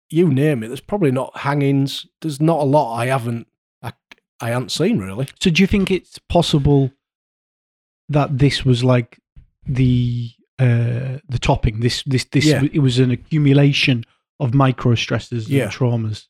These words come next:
Speaker 1: And it's been explained that that's why a diagnosis of complex p-, P T S D as opposed to P T S D, where P T S D could be you being exposed to one incident.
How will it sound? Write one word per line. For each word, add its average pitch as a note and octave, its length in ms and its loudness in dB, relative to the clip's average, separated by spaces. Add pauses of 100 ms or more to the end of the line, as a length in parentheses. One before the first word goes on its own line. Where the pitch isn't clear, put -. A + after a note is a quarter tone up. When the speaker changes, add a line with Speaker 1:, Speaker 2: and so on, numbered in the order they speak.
Speaker 1:
And C#3+ 140 -2
it's B2+ 120 -6
been D3 220 2
explained C3 800 -4
that A#2+ 260 -8
that's - 360 -8
why B2 260 -4
a A#2 100 -4
diagnosis A2+ 760 -6
of - 160 -16
complex - 600 -6
p-, - 280 -4 (200)
P A2 180 -6
T - 160 -12
S - 140 -10
D F#2+ 280 -14 (100)
as G#2+ 120 -10
opposed A2 480 -12
to G#2 240 -10 (320)
P D3 180 0
T A2+ 180 -10
S - 200 -12
D, - 340 -14 (600)
where A#2+ 180 -4
P C3+ 220 0
T B2+ 160 -6
S - 160 -6
D A#2+ 220 -4
could A2+ 240 -8
be A2+ 380 -6 (680)
you B2 200 -2
being A#2 220 -4
exposed A2+ 640 -10
to A2+ 120 -6
one A#2 300 -4
incident. A2 560 -8